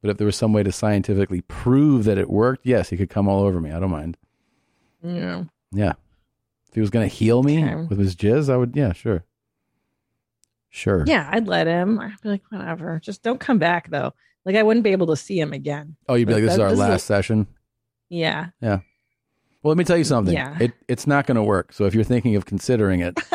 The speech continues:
Speaker 2: It's not gonna
Speaker 1: it's
Speaker 2: work.
Speaker 1: definitely not
Speaker 2: I
Speaker 1: gonna
Speaker 2: was,
Speaker 1: work.
Speaker 2: Tom. I
Speaker 1: Yeah.
Speaker 2: was hoping. I was hopeful.
Speaker 1: Yeah.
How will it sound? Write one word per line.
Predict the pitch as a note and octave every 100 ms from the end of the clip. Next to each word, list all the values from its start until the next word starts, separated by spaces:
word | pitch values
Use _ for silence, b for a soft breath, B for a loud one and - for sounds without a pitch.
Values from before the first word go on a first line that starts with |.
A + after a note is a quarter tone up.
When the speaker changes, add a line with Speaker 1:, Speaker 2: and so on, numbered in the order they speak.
| - - - A4 - -
Speaker 2:
It's | D#4 - -
not | F#3+
gonna | - G3 -
Speaker 1:
it's | G#2+
Speaker 2:
work. | -
Speaker 1:
definitely | B2+ B2 A#2+ G#2+
not | G2
Speaker 2:
I |
Speaker 1:
gonna | D4+
Speaker 2:
was, | D#4+ C4 -
Speaker 1:
work. |
Speaker 2:
Tom. | B3+ A3+ A3 - _ -
I | B3+
Speaker 1:
Yeah. |
Speaker 2:
was | D#4 -
hoping. | C#4 F4 G3+ F#3+
I |
was | G3+ A3
hopeful. | G#3+ A#3 A#3 D3+ D#3 - _ - _ -
Speaker 1:
Yeah. | G2 - - - - - - F#2 F2